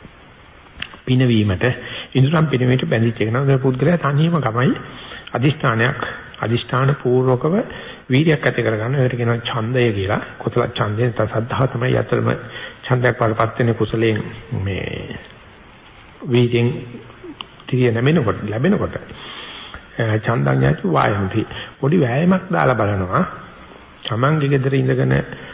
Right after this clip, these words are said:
උදාහරණයක් කියනවනම් පැය දෙකක් විතර භාවනා කරන්න පුළුවන්ද?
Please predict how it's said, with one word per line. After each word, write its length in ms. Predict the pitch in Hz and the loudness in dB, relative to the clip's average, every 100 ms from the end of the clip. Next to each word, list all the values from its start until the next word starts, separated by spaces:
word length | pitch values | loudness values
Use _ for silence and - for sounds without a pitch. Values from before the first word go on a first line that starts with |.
| - | -12
උදාහරණයක් 580 | - 131 123 127 127 127 | -4 0 2 2 2 0
කියනවනම් 500 | - 123 127 135 226 - - - - - - - - - - - - - - | 0 2 2 2 2 0 -14 -18 -20 -20 -20 -20 -20 -20 -20 -20 -20 -20 -14
පැය 240 | - 120 123 | -6 0 0
දෙකක් 280 | 107 110 110 | 0 -2 -2
විතර 160 | 113 | -4
භාවනා 360 | 110 104 107 107 | -2 0 0 -2
කරන්න 280 | 101 101 101 | -2 -4 -2
පුළුවන්ද? 400 | 98 92 87 | -2 -2 -4